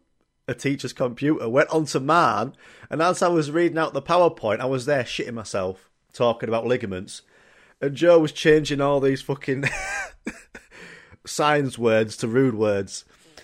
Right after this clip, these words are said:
Like, "Oh, the tear on this fucking ligament is bullshit." Like, you know what I mean? And, and then the teacher would see and she was like, <gasps> "Jamie, what's going on?" I'm like, "I don't know, miss." <laughs> I've not got control. <laughs> And then the best time,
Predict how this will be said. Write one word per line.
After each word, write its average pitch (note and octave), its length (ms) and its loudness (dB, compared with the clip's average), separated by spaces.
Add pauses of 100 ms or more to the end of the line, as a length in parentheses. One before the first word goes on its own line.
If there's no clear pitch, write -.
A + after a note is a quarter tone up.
(160)
Like, B2 240 2
"Oh, D3 420 4 (320)
the - 80 -4
tear F3+ 380 4
on D3+ 120 4
this C#3 180 -4
fucking E3+ 400 -2
ligament D3+ 360 0
is G#2+ 100 -6
bullshit." C3+ 520 0
Like, A2+ 220 -2
you D3 80 0
know D#3+ 80 2
what D#3 80 2
I D#3+ 40 -4
mean? D#3 280 4
And, C3 160 -4
and C#3 120 -6
then E3+ 180 0
the F#3+ 80 6
teacher G3 480 2
would D#3 160 2
see F3+ 260 2
and D#3 120 2
she C#3+ 120 -4
was A#2+ 100 -2
like, B2+ 140 -4
<gasps> C4 680 -6
"Jamie, D#3+ 380 -6
what's - 180 -10
going C#3+ 280 -6
on?" G3+ 200 0
I'm D3+ 100 -4
like, - 180 -2
"I - 40 0
don't D4 300 2
know, D#4+ 220 8
miss." D#4+ 400 8 (680)
<laughs> - 0 - (360)
I've F#4 80 -6
not A3+ 220 0
got E3+ 180 -8
control. F#4+ 760 2
<laughs> - 60 -20 (1120)
And F#3 200 6
then D#3 180 4
the C#3 80 2
best F3+ 400 0
time, F#2+ 380 -4